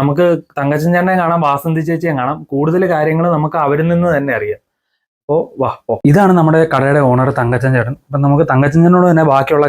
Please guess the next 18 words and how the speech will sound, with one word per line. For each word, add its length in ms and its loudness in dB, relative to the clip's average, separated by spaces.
കാര്യങ്ങളൊക്കെ 460 -2
നമുക്ക് 240 -6
ചോദിച്ചറിയാം. 460 -6
ഒരു 180 -2
ഇരുപത് 300 4
കൊല്ലം 260 2
മുന്നേ 180 2
ഒരു 300 2
സ്ത്രീയെ 440 2
ഇതുപോലുള്ള 460 2
ഒരു 120 0
ഇറച്ചിവെട്ട് 440 0
കടയിൽ 320 2
ജോലിക്ക് 300 0
എടുക്കാനുണ്ടായ 420 0
ഒരു 140 -6
സാഹചര്യവും 500 -2
ബാക്കിയുള്ള 480 0